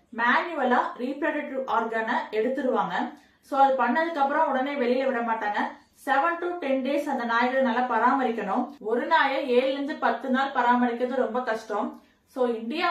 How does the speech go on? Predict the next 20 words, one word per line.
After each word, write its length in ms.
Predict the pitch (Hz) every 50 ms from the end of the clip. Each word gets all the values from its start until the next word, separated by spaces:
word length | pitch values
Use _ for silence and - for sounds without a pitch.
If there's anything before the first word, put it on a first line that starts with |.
| 339
முழுக்க 240 | 277 269 269 262 - 302
இருக்க 160 | 302 302 311 302 262 233 208
எல்லா 220 | 214 220 254 311 311 311 277
நாய்க்கும் 400 | 254 233 220 - - - 247 - - - - _ _ _ _ - 240
ஏ 60 | 254 262 294
பி 100 | 311 294 -
சி 60 | 302 262 - 254
பண்றது 280 | 247 233 247 269 294 311 269
ரொம்பவே 280 | 247 226 233 240 262 269 269 -
சாத்தியமற்றது. 840 | 254 220 220 254 254 285 285 269 247 226 208 - 202 185 185 190 226 277 - - - 214 233
அதே 180 | 262 302 349 349 339
மாரி 200 | 339 320 320 294 240 277
பண்ணா 260 | 269 247 240 214 208 226 - - - - _ _ 247
ஒரு 120 | 240 247 247 294
டென் 200 | 302 302 - -
பர்சன்ட் 360 | 392 359 359 359 339 339 - 285
கம்ப்ளீட் 340 | 240 240 240 285 285 - -
பண்ணலாம். 340 | 247 240 214 208 196 269 247 - - - - - - - -
So 60 | - 302 277 262
இந்த 120 | 269 311